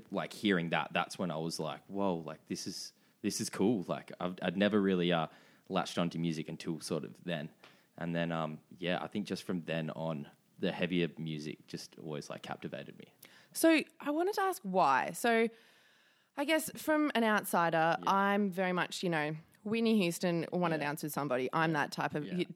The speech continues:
Speaker 2: and everyone listening is probably cringing. Everyone hates my
Speaker 1: I can
Speaker 2: mi-,
Speaker 1: get behind
Speaker 2: taste
Speaker 1: that.
Speaker 2: music.
Speaker 1: <laughs>
Speaker 2: Eh, all the time at, like, gatherings, no one would want my iPod because it was horrible. But heavy metal, f-,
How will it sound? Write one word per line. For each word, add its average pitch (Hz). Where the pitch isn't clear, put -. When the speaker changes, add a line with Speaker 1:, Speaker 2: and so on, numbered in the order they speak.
Speaker 2:
and 185
everyone 214
listening 175
is 165
probably 160
cringing. 147
Everyone 220
hates 147
my 151
Speaker 1:
I 147
can 147
Speaker 2:
mi-, 147
Speaker 1:
get 110
behind -
Speaker 2:
taste -
Speaker 1:
that. -
Speaker 2:
music. 247
Speaker 1:
<laughs> -
Speaker 2:
Eh, -
all 294
the 311
time 214
at, 190
like, 175
gatherings, 160
no 185
one 175
would 165
want 147
my 147
iPod 117
because 147
it 143
was 139
horrible. 156
But 170
heavy 277
metal, 220
f-, -